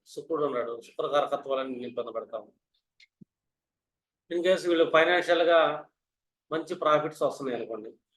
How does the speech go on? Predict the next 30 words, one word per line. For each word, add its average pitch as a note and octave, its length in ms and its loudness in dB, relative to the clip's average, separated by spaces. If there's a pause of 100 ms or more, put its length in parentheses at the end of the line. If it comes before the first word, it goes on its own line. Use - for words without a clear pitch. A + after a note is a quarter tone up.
(120)
వీళ్ళ F3 200 4
జాతకంలో E3 580 4 (1700)
కుజుడు F3 320 0
బుధుడు E3+ 260 0
కనెక్ట్ D3+ 340 0
అయ్యారు C3+ 180 2
అనుకోండి, A2 320 -8 (260)
మంచి E3 280 -8
యోగం D3+ 280 4
వీళ్ళ A#2 140 -2
జాతకానికి. G2+ 480 -4 (1000)
ఈ D3 40 -8
పుబ్బ D3 220 0 (100)
మూడు E3 240 4
జన్మలగ్నం D3+ 520 2
అయితే C3+ 160 -2
కనుక A#2+ 220 -6 (100)
కుజు D#3+ 240 -4
బుధుల E3 240 0
కలయిక D3+ 340 2
అనేది D3 320 -2 (260)
అద్భుతం. C#3+ 400 -6 (1600)
వీళ్ళకి D#3 280 0 (260)
భూ C#3 200 -4
సంబంధమైన D3 420 0
లాభాలు C#3 380 4
కానీ, C3+ 220 -2
అన్‌ఎక్స్‌పెక్టెడ్ C3+ 580 -4
లాభాలు B2+ 340 2
కానీ, B2+ 260 -6